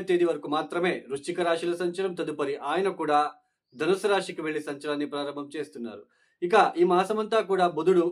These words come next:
వృశ్చికంలో సంచారం చేస్తున్నారు. ఈ గ్రహ సంచారం రీత్యా ద్వాదశ రాశి వాళ్ళకి చూడండి, ముఖ్యమైన గమనిక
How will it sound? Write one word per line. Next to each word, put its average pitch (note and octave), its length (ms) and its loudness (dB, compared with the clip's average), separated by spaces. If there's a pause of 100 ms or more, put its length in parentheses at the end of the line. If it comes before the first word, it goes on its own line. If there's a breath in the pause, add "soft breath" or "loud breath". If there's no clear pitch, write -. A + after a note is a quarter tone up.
వృశ్చికంలో E3+ 540 0
సంచారం C#3+ 400 -6 (100)
చేస్తున్నారు. A2+ 460 -12 (600)
ఈ G3+ 140 0 (160)
గ్రహ F#3+ 240 4 (100)
సంచారం G3+ 400 0
రీత్యా F3+ 360 2 (120)
ద్వాదశ F#3+ 480 2 (300)
రాశి D3+ 260 -4
వాళ్ళకి D3 420 -6 (140)
చూడండి, G3+ 240 2
ముఖ్యమైన G3 540 0 (120)
గమనిక D3+ 280 -4